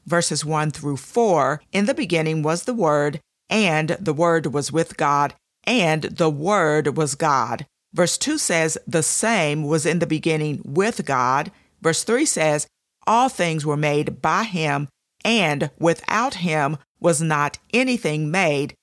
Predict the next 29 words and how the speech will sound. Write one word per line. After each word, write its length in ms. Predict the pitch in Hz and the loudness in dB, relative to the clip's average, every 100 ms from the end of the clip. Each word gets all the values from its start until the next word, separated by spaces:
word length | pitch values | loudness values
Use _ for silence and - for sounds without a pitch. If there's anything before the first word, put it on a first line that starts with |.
| _ | _
that 320 | - 156 143 127 | -4 0 0 -4
was 480 | 139 175 185 170 | -4 0 0 0
made." 440 | 147 135 87 69 - _ _ | -2 -2 -2 -6 -12 _ _
Verse 200 | 175 170 | -2 0
four 320 | - 233 247 | 0 0 2
says, 400 | 240 - 156 151 - - | 2 0 0 0 -4 -2
"In 200 | 240 233 | 0 2
him 280 | 202 175 156 | 2 2 0
was 260 | 135 143 | -2 -4
life, 460 | 160 180 185 196 - _ _ _ | -2 0 0 -4 -8 _ _ _
and 500 | 220 233 165 156 156 - _ - | 0 2 2 0 -2 -4 _ -2
the 160 | 180 | 0
life 560 | 170 185 208 151 135 - - | 0 0 0 -2 -4 -8 -2
was 280 | 160 160 127 | 2 2 0
the 200 | 151 147 | 0 0
light 680 | 147 165 202 180 143 - - _ - | 0 -2 0 0 -2 -6 -14 _ -6
of 160 | 160 | -2
men." 540 | 175 175 165 110 95 139 _ _ - | 0 0 0 -2 -6 -10 _ _ -8
So 400 | - 170 165 - - | -2 0 0 -4 -4
in 520 | 226 254 269 269 269 - | 0 2 0 -2 -4 -8
Christ, 680 | - - 202 156 131 - - - | -14 -2 0 0 0 -4 -8 -2
in 420 | 214 233 240 220 | 0 2 0 -2
God, 560 | 185 175 180 131 127 139 - _ | -2 0 2 2 -2 -4 -14 _
was 260 | 143 160 143 | 0 0 2
a 80 | 139 | 0
life, 500 | 147 170 143 123 - _ _ _ | 0 0 0 -2 -8 _ _ _
and 480 | 220 233 160 147 147 - | 0 2 2 0 -2 -6
that 400 | 120 190 247 - | -2 0 0 -2
life 440 | 165 139 131 - | -2 0 -2 -6